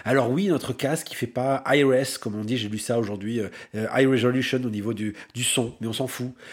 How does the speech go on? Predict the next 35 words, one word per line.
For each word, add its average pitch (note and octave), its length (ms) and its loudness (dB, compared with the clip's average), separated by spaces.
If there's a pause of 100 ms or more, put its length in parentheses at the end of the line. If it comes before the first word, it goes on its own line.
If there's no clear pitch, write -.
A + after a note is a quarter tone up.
(160)
Euh, A#2+ 140 6
ah D#3+ 180 4
oui, F3 200 2
notre D3+ 240 2
ordinateur, C3+ 520 0
il B2+ 100 0
fait C3 140 -4
pas C#3+ 160 -4
tout, D#3 400 -4
on C3 80 0
est B2+ 60 0
en C3 100 0
train C#3 140 -4
de B2 80 -2
verrouiller, C#3 580 2 (220)
et, B2 180 2
et - 60 -2
pour C3+ 160 -2
les C3+ 80 2
gens D#3 100 0
qui C3+ 120 -6
veulent A2 120 0
développer C3+ 380 2
dessus, F3 260 -4
ben, C3+ 120 2
il A#2 60 4
va A#2 60 2
falloir B2+ 320 0
maintenant C3+ 240 -2
qu'ils C#3 180 -6
montent B2 400 -6
trois C#3+ 200 -2
fois - 200 0
patte C3 160 0
blanche C#3+ 360 0